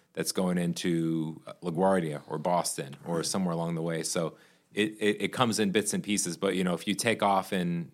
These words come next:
Speaker 1: uh, you know, El Paso, Texas, you'll probably get to go straight up to altitude without having to stop along the way.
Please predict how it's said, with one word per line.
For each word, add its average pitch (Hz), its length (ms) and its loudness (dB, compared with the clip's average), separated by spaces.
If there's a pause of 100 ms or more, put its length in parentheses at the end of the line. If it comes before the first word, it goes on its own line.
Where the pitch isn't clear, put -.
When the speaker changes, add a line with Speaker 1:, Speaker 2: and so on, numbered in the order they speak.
Speaker 1:
uh, 82 140 -2
you 85 180 -2
know, 78 280 -4 (380)
El 92 100 0
Paso, 98 380 2
Texas, 85 680 -4 (420)
you'll 87 100 -4
probably 92 320 4
get 87 160 -2
to 90 80 -6
go 85 140 2
straight 87 300 -2
up 85 120 -4
to 82 80 -8
altitude 80 580 -6 (100)
without 80 580 -4
having 82 300 -4
to 76 80 -8
stop - 340 -2
along 78 260 -4
the 73 60 -10
way. 76 340 -6